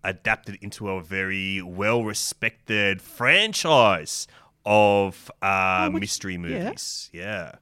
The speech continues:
Speaker 2: And what year is it? I don't, don't know if I'm familiar off the top of my head. What
Speaker 1: They're
Speaker 2: year is
Speaker 1: from
Speaker 2: it?
Speaker 1: the nineteen thirties as well.
Speaker 2: Oh,
Speaker 1: Nineteen thirties.
Speaker 2: very cool. Very
Speaker 1: And
Speaker 2: cool.
Speaker 1: his own life was turned into a film by Wim Wenders, produced by Francis Ford Coppola,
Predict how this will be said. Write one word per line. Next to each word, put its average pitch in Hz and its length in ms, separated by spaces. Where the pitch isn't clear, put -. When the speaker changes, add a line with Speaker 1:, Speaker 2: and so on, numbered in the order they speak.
Speaker 2:
And 254 100
what 285 140
year 247 180
is 220 140
it? 220 120
I 180 40
don't, 214 320
don't 151 160
know 151 140
if 147 100
I'm 151 100
familiar 170 360
off 131 100
the - 60
top - 180
of - 40
my 127 120
head. 196 220
What 190 100
Speaker 1:
They're 147 120
Speaker 2:
year 185 100
is 175 40
Speaker 1:
from 160 100
Speaker 2:
it? - 20
Speaker 1:
the 156 80
nineteen 131 420
thirties 104 560
as 87 160
well. 85 300
Speaker 2:
Oh, 87 60
Speaker 1:
Nineteen 90 320
thirties. - 260
Speaker 2:
very 92 100
cool. - 80
Very 151 140
Speaker 1:
And 139 340
Speaker 2:
cool. 180 240
Speaker 1:
his 135 180
own 226 440
life 98 440
was 113 160
turned 123 280
into 117 280
a 113 60
film 110 500
by 104 400
Wim 131 440
Wenders, 113 720
produced 107 440
by 101 100
Francis 104 360
Ford 95 180
Coppola, 101 420